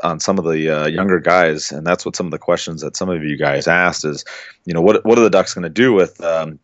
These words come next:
you know, uh, Vatanen, Lindholm, and Kessler out? And I really think that, that the team's just gonna have to turn to the younger players, Eddie. I mean, on offense, you may see Max Jones, uh, Sam Steele.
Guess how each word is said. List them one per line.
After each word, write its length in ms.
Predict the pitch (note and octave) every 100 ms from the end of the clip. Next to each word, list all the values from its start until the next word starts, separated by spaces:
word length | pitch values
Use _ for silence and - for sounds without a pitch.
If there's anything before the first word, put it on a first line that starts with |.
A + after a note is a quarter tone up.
| -
you 140 | E2
know, 260 | C#2+ D2 -
uh, 260 | C#2+ C#2 C#2
Vatanen, 420 | - E2 F2 D#2+
Lindholm, 380 | D#2+ D#2+ D#2+ D2+
and 160 | C#2+ C#2+
Kessler 440 | - B2 - D2+ F2
out? 300 | A2 F2 - _ _ _ _ _ _ _
And 140 | G2+ G2
I 80 |
really 280 | G#2 B2 C#3
think 240 | A2 C3+ B2+
that, 160 | F2+ - _
that 140 | D#2+ -
the 140 | F#2
team's 320 | - B2 C#3
just 160 | A#2 -
gonna 140 | A2+
have 100 | G#2+
to 80 | A2+
turn 280 | - A#2 A#2
to 80 | -
the 80 | F#2+
younger 200 | G2 G#2
players, 380 | - A2 A2+ E2+
Eddie. 200 | E2 F2+
I 100 | F2+
mean, 340 | F2 F2 F2 -
on 200 | F2 E2
offense, 480 | D2+ F2+ A2 G#2+ -
you 60 |
may 200 | E2 E2+
see 340 | - F#2+ E2+ E2 - - - -
Max 280 | D2+ C#2+
Jones, 540 | - G2+ G2 G2 G2 - - - - -
uh, 160 | C#2
Sam 320 | - D#2+ D2
Steele. 520 | C#2 - A2 G2+ F#2+